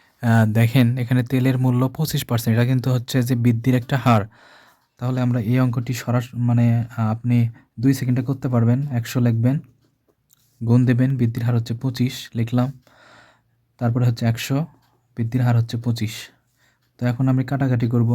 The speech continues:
আগে যেহেতু গুণ আছে গুণ দিয়ে নিই। একশো, আহ, একশো গুণ, গুণ না করলেও চলবে, এখানে যা আছে তাই, আর নিচে হচ্ছে একশো, আর পঁচিশ যোগ করলে একশো পঁচিশ হয়। এখন আমরা এটাকে ক্যালকুলেশন করব। দেখো,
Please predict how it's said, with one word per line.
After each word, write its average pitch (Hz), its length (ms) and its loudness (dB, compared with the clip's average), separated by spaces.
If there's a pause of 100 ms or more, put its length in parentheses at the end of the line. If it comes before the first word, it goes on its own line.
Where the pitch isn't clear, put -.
(140)
আগে 120 220 -2
যেহেতু 120 260 0
গুণ 127 200 2
আছে 117 200 0
গুণ 120 200 4
দিয়ে 117 140 4
নিই। 120 180 2 (640)
একশো, 131 500 -4 (240)
আহ, 117 380 4 (560)
একশো 127 280 -6
গুণ, 135 380 0 (1700)
গুণ 135 180 4
না 135 180 2
করলেও 127 280 -2
চলবে, 123 300 -2
এখানে 127 320 -2 (680)
যা 127 120 2
আছে 123 180 -2
তাই, 123 280 -2 (600)
আর 117 200 -2
নিচে 120 240 0
হচ্ছে 123 240 -4
একশো, 123 380 -4 (400)
আর 117 120 0 (100)
পঁচিশ 120 260 -2
যোগ 120 200 0
করলে 113 140 0
একশো 117 200 -2
পঁচিশ 123 420 -6
হয়। 107 140 -2 (500)
এখন 123 160 -2
আমরা 127 180 2
এটাকে 127 280 -2
ক্যালকুলেশন 123 580 -2
করব। 110 260 0
দেখো, 110 300 -4